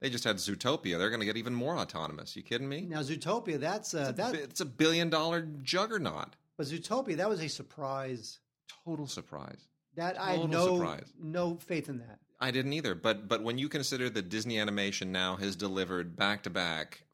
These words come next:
Speaker 1: Frozen and Zootopia, both of which overperformed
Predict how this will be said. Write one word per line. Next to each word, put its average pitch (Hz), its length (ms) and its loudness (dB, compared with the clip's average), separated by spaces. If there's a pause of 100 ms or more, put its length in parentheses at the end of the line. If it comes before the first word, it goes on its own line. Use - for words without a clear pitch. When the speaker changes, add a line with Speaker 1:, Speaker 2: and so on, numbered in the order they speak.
Speaker 1:
Frozen 120 760 -2
and 98 140 0
Zootopia, 90 680 -2
both 131 240 2
of 98 140 -6
which 92 320 -4
overperformed 98 1200 0